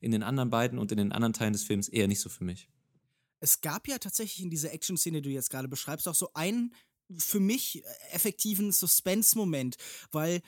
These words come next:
Speaker 2: wir sehen gerade, als, äh, Chris mit seinem Team eben dieses Haus stürmt, durchs Treppenhaus, gerade am Rande des Frames hinter der Ecke jemand mit einer Maschinenpistole verstecken. Und, äh, es ist natürlich ein sehr klassischer Moment, aber, ähm,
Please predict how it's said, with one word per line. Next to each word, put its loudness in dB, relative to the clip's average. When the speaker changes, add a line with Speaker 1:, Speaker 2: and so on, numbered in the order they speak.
Speaker 2:
wir 2
sehen 6
gerade, -2
als, 4
äh, 0
Chris 4
mit 0
seinem 0
Team 0
eben -2
dieses 0
Haus 2
stürmt, 0
durchs 2
Treppenhaus, -2
gerade 0
am 0
Rande -4
des 0
Frames 2
hinter -2
der -2
Ecke -4
jemand 0
mit -4
einer -2
Maschinenpistole 2
verstecken. -6
Und, 2
äh, -14
es 4
ist 6
natürlich 2
ein 2
sehr 2
klassischer 2
Moment, 0
aber, 0
ähm, 2